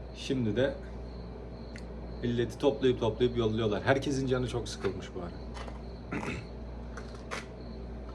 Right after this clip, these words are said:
Göndermeyi bırak, millet kendiliğinden gidiyor zaten. Hyundai baskını yapıyorsun, dört yüz yetmiş beş kişi.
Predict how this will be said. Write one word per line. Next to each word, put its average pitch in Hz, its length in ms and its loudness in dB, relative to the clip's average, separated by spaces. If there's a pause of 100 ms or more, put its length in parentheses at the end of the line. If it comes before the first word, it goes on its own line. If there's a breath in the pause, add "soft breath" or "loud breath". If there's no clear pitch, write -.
Göndermeyi 156 560 8
bırak, 170 280 10
millet 139 280 6
kendiliğinden 135 680 4
gidiyor 117 220 6
zaten. 104 320 0 (4000 loud breath)
Hyundai 117 360 6
baskını 123 360 4
yapıyorsun, 110 500 0
dört 107 220 4
yüz 113 120 0
yetmiş - 360 0
beş 123 160 6
kişi. - 280 -4